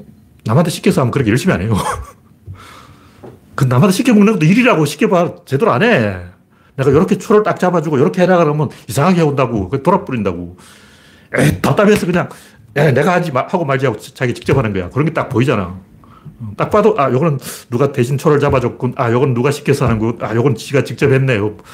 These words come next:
알 수가 있잖아. 그래서 제가 볼 때 이재명은 좀 학습 본능이 있어요. 왜냐면 자기가 배운 게 없다는 걸 알거든. 이재명은 솔직하게 아는 게 없어. <laughs> 역사 공부를 안 했어. 정도하고 사도를 잘 구분 못 해.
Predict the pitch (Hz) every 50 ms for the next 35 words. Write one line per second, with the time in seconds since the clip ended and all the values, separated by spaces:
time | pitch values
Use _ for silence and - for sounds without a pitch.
0 | - 98 - - - - - - 98 107 127 - 135 120 - 139 139 120 92 95
1 | 95 90 - _ _ - - - - 120 104 113 95 - - - - - - -
2 | _ - 113 110 117 113 - 113 98 98 - - - - - - - - - -
3 | 131 110 143 147 156 165 151 123 - - 113 110 - 160 151 - 185 - - 139
4 | 139 143 127 123 - - 101 92 87 - _ _ _ _ _ _ _ _ _ _
5 | _ _ _ _ - 113 117 110 - 123 127 127 127 131 120 107 - - - _
6 | - - - - 143 156 156 139 120 107 - 143 120 120 104 90 87 101 117 120
7 | 107 95 90 - _ _ - - - - _ - - - - - - 107 98 135
8 | 135 151 165 156 135 - - - 170 165 170 151 - - - - - 107 123 160
9 | 151 120 - - 117 101 92 85 - - - - - - 135 135 131 185 151 160
10 | 160 143 143 143 98 85 101 127 123 - 117 101 92 92 - - - - - -
11 | _ - - - 131 131 147 151 175 165 156 135 120 - 143 135 131 135 151 151
12 | 143 113 - 101 90 - 143 160 160 120 95 82 - - 104 85